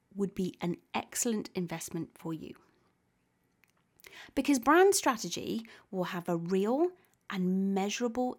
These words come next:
impact on your business immediately. It's a game changer for brand designers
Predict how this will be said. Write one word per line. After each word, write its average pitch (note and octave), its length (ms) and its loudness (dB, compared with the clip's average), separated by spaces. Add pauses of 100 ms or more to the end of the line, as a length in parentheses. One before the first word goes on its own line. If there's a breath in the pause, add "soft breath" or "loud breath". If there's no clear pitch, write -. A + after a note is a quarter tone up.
impact - 540 -8 (140)
on E3+ 220 0
your E3+ 200 -2
business D#3+ 440 -8 (200)
immediately. B3+ 960 6 (920)
It's B3+ 160 0
a C4+ 60 2
game A3+ 240 2
changer E3+ 340 -6
for E3+ 120 -10
brand D#3 260 -6
designers - 580 -8